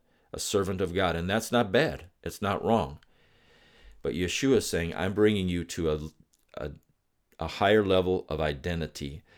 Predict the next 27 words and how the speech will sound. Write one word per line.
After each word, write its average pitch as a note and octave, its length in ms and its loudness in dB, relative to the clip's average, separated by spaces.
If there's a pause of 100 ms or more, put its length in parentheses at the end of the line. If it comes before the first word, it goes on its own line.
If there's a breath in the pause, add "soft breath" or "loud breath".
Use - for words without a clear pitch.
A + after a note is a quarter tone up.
(300 soft breath)
a D2 160 -2
higher G2 360 2
level F2+ 460 0
of D#2 120 -8
knowing D#2 500 -4
me, C#2+ 240 -10 (320 soft breath)
a D2+ 100 -6
higher F2+ 340 2
level F2 340 0
of D2 100 -4
function F2 540 -8
on C#2 160 -10
planet D#2 340 -6
Earth, D#2+ 400 -4 (340 soft breath)
a D#2 100 -2
higher F2 320 2
place F2 380 -4
of D#2 120 -6
authority." D#2 580 2 (1700 loud breath)
He A2 300 0
wanted F#2 380 0
me F2+ 160 0
to E2+ 100 -4
know D#2+ 400 -4 (140)
that E2 180 -6
my F2+ 320 0
identity E2 840 -4